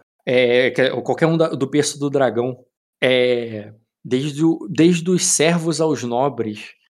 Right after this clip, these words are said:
é, que, é, que, que, que, que Lord Everett, ele é um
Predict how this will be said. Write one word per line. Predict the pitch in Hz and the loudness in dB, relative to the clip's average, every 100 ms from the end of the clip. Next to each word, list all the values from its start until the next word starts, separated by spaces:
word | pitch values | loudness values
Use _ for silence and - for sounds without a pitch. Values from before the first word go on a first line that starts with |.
| _ _ | _ _
é, | 127 120 117 113 107 104 - - | -4 -2 -2 -2 -4 -6 -10 -12
que, | - 139 147 - | -6 -4 -4 -2
é, | 117 110 110 | 0 0 -2
que, | - 131 127 - 127 | 2 2 2 -4 -10
que, | - 135 127 123 120 117 110 107 107 110 110 _ _ - _ _ - - - | -10 -6 -4 -4 -4 -6 -6 -8 -10 -16 -20 _ _ -20 _ _ -20 -20 -20
que, | - 131 131 131 127 123 120 117 | -4 0 2 2 0 -2 -4 -2
que | - | 2
Lord | 127 143 147 139 | 6 6 4 4
Everett, | 139 147 151 151 | 4 2 0 -2
ele | 143 131 | 0 2
é | 135 | 2
um | 139 143 139 139 131 131 127 117 113 | 2 0 0 -2 -4 -4 -6 -8 -10